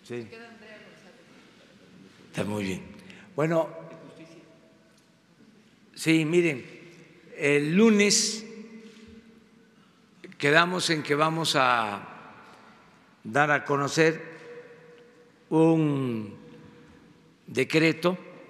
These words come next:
Speaker 1: para suspender la condonación de impuestos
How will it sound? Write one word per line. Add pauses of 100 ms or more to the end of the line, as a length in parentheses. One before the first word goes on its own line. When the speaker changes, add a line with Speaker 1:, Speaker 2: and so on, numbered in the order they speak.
(920)
Speaker 1:
para
suspender
la
condonación
de
impuestos